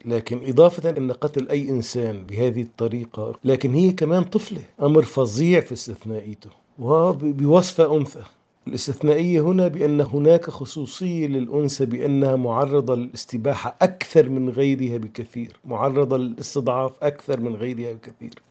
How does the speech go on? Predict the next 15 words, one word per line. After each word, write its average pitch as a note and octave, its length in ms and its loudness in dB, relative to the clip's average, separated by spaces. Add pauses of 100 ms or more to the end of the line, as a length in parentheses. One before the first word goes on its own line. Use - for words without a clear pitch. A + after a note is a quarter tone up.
(160)
فأنثى F3 600 4
وطفلة، D3+ 720 -2
يعني، C3 960 -8 (1080)
هذه C3 340 0
جرائم D3 480 6
متكررة C#3+ 600 2
قتلا E3 540 2
أو B2 200 0
غير B2 240 -2
قتل، A#2+ 320 -6
هناك، A#2 340 -6
يعني، G#2 240 -8
معرضة G#2+ 460 -4
لمظالم G2+ 540 -6
كثيرة. - 500 -20